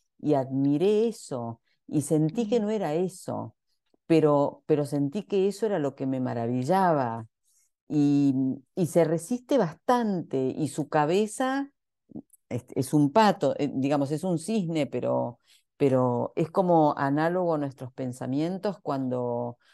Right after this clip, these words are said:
Speaker 1: cuando empezamos a decir, "Pero no, yo no soy eso, la verdad es que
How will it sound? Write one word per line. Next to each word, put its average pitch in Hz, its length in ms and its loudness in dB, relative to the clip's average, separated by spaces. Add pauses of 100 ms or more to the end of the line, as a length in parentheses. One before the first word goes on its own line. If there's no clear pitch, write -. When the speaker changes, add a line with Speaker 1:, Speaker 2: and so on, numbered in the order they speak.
(200)
Speaker 1:
cuando 139 220 0
empezamos 156 500 -4
a 151 40 -2
decir, 139 280 -4
"Pero 143 160 -2
no, 180 280 0
yo 185 160 -6
no 175 120 -4
soy 147 440 -2
eso, 127 340 -6
la 120 140 -4
verdad 127 240 -2
es 156 100 -6
que 151 380 -2